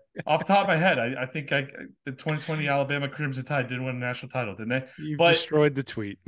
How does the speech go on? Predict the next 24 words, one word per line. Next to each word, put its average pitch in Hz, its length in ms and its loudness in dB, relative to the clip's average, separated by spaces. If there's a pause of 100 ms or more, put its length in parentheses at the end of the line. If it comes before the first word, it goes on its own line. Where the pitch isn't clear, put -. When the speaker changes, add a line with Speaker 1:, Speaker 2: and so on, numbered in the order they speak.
Speaker 1:
<laughs> - 180 -8
Speaker 2:
But, 220 440 6 (440)
but 254 200 6
besides 254 440 6
twenty 202 240 2
twenty, 170 260 0
'cause 156 160 -8
that 170 140 2
is 156 200 -2
a 143 60 -6
weird 143 300 -4
year, 120 360 -4 (520)
uh, - 40 -10
uh, 143 1600 0
the 214 120 2
point 247 420 0 (120)
is 185 200 -2
okay, 185 1080 4 (960)
but - 240 2
Peter, 294 640 2 (460)
anyone 320 480 4
defending 214 520 4
this 147 220 0
move 139 300 -2